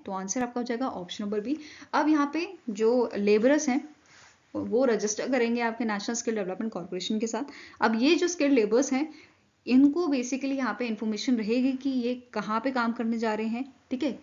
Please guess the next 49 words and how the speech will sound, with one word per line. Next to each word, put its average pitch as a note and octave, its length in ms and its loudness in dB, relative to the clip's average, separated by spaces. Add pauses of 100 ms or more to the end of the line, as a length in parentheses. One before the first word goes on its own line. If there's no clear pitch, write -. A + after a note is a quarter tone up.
किस C#4 160 -2
काम A3 260 -2
को C4 100 0
ये C4 80 4
करने A#3 240 -2
वाले A#3 280 0
हैं B3 120 0
और D4+ 140 2
किसके B3+ 280 -6
साथ C#4 340 -4
ये B3 60 -2
काम F#3+ 220 -8
करने F3 240 -10
वाले E3+ 220 -8
हैं, F#3+ 240 -12
ठीक C4 120 -8
है। F4+ 60 -6
तो B3 100 -6
ये A3 120 -2
सारी A3 280 -4
इन्फॉर्मेशन A3+ 500 -2
यहाँ G3 220 -4
पे, C4+ 100 0
अ, - 540 -10 (520)
आपको F#3 280 -2
प्रोवाइड F#3+ 340 2
करेगा G3 260 2
ये C4+ 140 4
डिपार्टमेंट, F3+ 500 -4 (200)
ठीक C4 120 0
है। F4 100 8 (880)
इसके G#3+ 240 4
साथ B3 200 2
साथ - 560 -4
recently C#4+ 480 6
सऊदी B3 360 0
अरेबिया B3+ 340 0
ने B3+ 120 0
यहाँ B3 260 -4
पे, A3 140 -6
जो G#3 160 -8
सऊदी G3+ 320 -4
अरेबिया F#3+ 320 -4
की - 120 -10
गवर्नमेंट G3 360 -2
है, C4+ 160 -2
इन्होंने G#3+ 260 -2
यहाँ B3 180 0
पे B3 100 -2